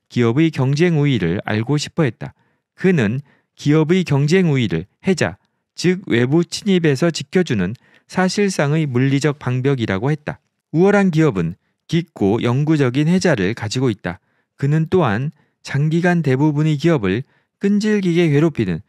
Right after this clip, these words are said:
경쟁적 파괴의 힘도 언급했다. 일반적으로 강력한 독점적 사업력을 가진 기업을 보유하면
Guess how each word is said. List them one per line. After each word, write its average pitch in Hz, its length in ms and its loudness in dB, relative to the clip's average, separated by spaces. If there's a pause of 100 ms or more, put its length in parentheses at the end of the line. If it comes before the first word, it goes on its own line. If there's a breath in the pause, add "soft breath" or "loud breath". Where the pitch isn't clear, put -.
(220)
경쟁적 135 600 -2
파괴의 175 460 0
힘도 135 460 0 (240)
언급했다. 143 640 -4 (640)
일반적으로 190 720 2
강력한 160 680 -2
독점적 139 600 -2
사업력을 165 520 0
가진 127 340 -2
기업을 123 440 0
보유하면 131 680 -2